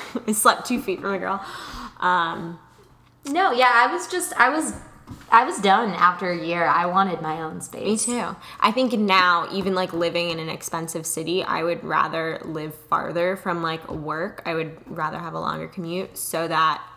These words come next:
Speaker 1: I could have my own room and pay
Speaker 2: Mm-hmm.
Speaker 1: less.
Speaker 2: Hundred percent.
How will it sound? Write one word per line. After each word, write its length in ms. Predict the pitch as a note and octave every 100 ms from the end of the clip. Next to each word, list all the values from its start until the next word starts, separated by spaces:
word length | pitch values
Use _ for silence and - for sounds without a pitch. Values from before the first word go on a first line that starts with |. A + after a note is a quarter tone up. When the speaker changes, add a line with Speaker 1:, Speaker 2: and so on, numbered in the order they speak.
| - -
Speaker 1:
I 100 | D#3+
could 100 | -
have 120 | -
my 140 | -
own 80 | -
room 360 | - - - -
and 160 | G#3+ G3+
pay 120 | G3
Speaker 2:
Mm-hmm. 80 | G3
Speaker 1:
less. 440 | - - - - - - - - - -
Speaker 2:
Hundred 300 | - A3 G#3
percent. 360 | F3+ E3 D#3